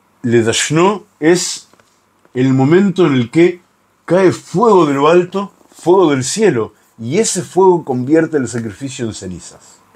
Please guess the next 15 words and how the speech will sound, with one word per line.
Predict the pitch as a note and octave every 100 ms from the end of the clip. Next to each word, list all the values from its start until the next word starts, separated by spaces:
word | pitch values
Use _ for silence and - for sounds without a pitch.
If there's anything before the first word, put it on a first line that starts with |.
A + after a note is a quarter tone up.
| _ _ _ _ _ _ - - - - - _ _
Es | F3+ E3+
importante | F#3+ E3+ E3 F#3+ F#3
saberlo, | - E3 F#3 D3 C3
no | C#3+
obstante, | D#3 C#3 - E3+ E3+ D3
esta, | C3+ C3 B2+ -
esta | C3 D#3
segunda | - C#3 F3 D#3
acepción | B2 B2+ - E3+ D#3+
no | C3+
es | D#3+ A#2
aplicable | G2 G#2+ B2 B2+ A2+ G#2
a | G2
nuestro | F#2+ - A2+
caso, | F3 D3 - F2+